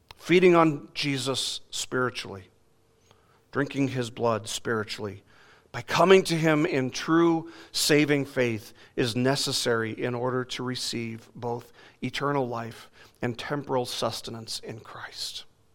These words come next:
Let's continue looking at verses fifty-five to fifty-nine. Jesus continues telling them, "For my flesh is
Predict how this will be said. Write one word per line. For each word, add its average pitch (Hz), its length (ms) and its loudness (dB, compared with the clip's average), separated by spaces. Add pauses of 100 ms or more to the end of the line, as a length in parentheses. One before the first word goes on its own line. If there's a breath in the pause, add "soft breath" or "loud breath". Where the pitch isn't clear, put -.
(1080)
Let's - 140 -2
continue 127 400 0
looking 123 200 -4
at 123 60 -2
verses 120 460 -6 (180)
fifty-five 127 520 0
to 117 60 -6
fifty-nine. 113 720 -6 (2000 soft breath)
Jesus 143 240 2
continues 147 500 4
telling 147 300 6
them, 120 320 0 (880 soft breath)
"For 165 160 4
my 151 140 10
flesh - 560 4 (100)
is 131 440 2